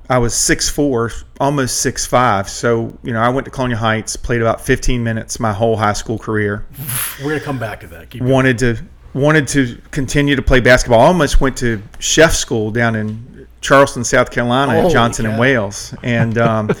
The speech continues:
Speaker 1: <laughs> I don't know, something told me on the inside I should probably keep trying to, this basketball thing. So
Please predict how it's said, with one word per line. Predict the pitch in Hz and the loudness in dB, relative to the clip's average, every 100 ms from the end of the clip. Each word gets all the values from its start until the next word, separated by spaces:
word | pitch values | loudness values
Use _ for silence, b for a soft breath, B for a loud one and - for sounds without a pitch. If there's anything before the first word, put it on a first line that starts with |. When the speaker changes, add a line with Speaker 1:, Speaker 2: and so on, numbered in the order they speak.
| - - | -8 -20
Speaker 1:
<laughs> | - - - | -18 -6 4
I | 151 | 4
don't | 151 | 6
know, | 135 120 | 4 2
something | 110 156 147 143 | 2 0 2 4
told | 143 | 4
me | 135 | 4
on | 123 | 2
the | |
inside | 123 120 117 117 | 0 2 4 4
I | |
should | 110 135 - | 2 -4 -8
probably | - 117 104 | -2 -2 0
keep | - 123 | -6 -4
trying | 135 120 | -2 -4
to, | 107 - | -6 -8
this | 139 117 | -8 -4
basketball | 123 117 - 110 107 | 0 0 0 -2 0
thing. | 107 117 104 104 | -2 -6 -6 -8
So | 107 117 110 110 | -4 -2 0 -2